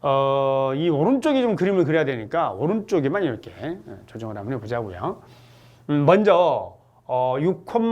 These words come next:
영, 이, 자, 여기 있는 요거를, 음, 좀 표시 한번 해보자. 어, 육, 영은 여기쯤에 있지 않습니까? 얘가 육, 영입니다.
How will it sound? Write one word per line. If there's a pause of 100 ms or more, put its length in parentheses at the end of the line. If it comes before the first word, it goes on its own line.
(160)
영,
이, (360)
자,
여기
있는
요거를, (180)
음,
좀
표시
한번
해보자. (540)
어,
육,
영은
여기쯤에
있지
않습니까? (160)
얘가
육,
영입니다.